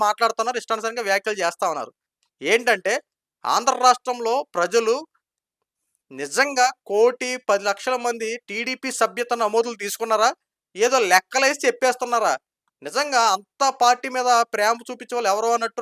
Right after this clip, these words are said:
రకరకాలుగా మాట్లాడుతా ఉన్నారు. ఆయన, ఆయన కనీసం ఆలోచన ఉండాలి కదా. ఆంధ్ర రాష్ట్రంలో ఉన్న ప్రజలందరూ వైఎస్ఆర్సీపీ పార్టీకి సంబంధించిన వాళ్ళు అనుకుంటున్నారేంటి? టీడీపీ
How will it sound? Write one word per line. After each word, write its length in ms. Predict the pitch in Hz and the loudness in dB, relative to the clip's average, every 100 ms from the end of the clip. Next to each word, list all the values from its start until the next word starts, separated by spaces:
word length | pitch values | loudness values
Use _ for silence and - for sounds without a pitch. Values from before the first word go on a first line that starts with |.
| 190 | -2
రకరకాలుగా 420 | 180 185 220 226 185 | -2 -4 -4 -2 -2
మాట్లాడుతా 340 | 185 208 - | 0 -2 -2
ఉన్నారు. 200 | 160 120 - _ _ _ _ _ - | -2 -4 -10 _ _ _ _ _ -8
ఆయన, 140 | 220 180 | -2 0
ఆయన 140 | 208 226 | 0 0
కనీసం 320 | 180 208 247 180 202 - - 127 | -2 -2 -2 -2 -4 -10 -6 -2
ఆలోచన 280 | 185 208 233 | -2 -2 -2
ఉండాలి 180 | 220 214 | 0 0
కదా. 140 | 220 233 - _ _ _ _ _ _ _ - 131 | 0 -2 -6 _ _ _ _ _ _ _ -6 -2
ఆంధ్ర 200 | 190 226 233 | 2 2 4
రాష్ట్రంలో 280 | 226 247 240 | 2 0 -2
ఉన్న 100 | 233 | -2
ప్రజలందరూ 480 | 190 202 240 240 226 220 185 | -2 0 -2 0 -2 -2 -2
వైఎస్ఆర్సీపీ 600 | 190 214 240 226 240 240 226 | -2 2 2 0 -6 -2 2
పార్టీకి 300 | 220 247 226 | 2 0 -2
సంబంధించిన 500 | 226 226 233 226 240 | -2 -2 -6 -6 -4
వాళ్ళు 140 | 233 226 | -2 -2
అనుకుంటున్నారేంటి? 540 | 226 226 269 262 233 233 _ _ _ _ _ _ _ _ _ - | -2 -4 -2 -2 -6 -10 _ _ _ _ _ _ _ _ _ -10
టీడీపీ 460 | 190 233 247 247 | -8 -6 -6 -2